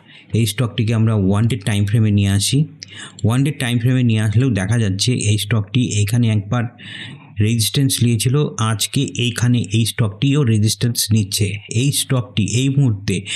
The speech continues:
এখান থেকে যদি ভালো পারফর্ম করতে চায়, তাহলে আমাদেরকে কি এর লক্ষ্য করতে হবে? না, লক্ষ্য করতে হবে যে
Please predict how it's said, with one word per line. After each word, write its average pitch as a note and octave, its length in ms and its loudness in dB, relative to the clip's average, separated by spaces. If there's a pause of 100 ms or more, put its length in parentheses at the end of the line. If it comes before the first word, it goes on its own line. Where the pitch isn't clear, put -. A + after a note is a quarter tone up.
(200)
এখান C3+ 280 2
থেকে A#2 280 -2
যদি G#2+ 520 2
ভালো A#2 400 0
পারফর্ম G#2 500 0
করতে G#2 380 -2
চায়, G2 320 -4 (520)
তাহলে A2+ 440 2
আমাদেরকে A2+ 460 0
কি D3 460 0
এর A#2+ 200 0 (680)
লক্ষ্য B2 280 0
করতে D3 280 -2
হবে? D#3+ 220 4 (520)
না, G2+ 220 2
লক্ষ্য A2 340 0
করতে D3+ 280 0
হবে A2 340 2 (380)
যে G#2+ 380 2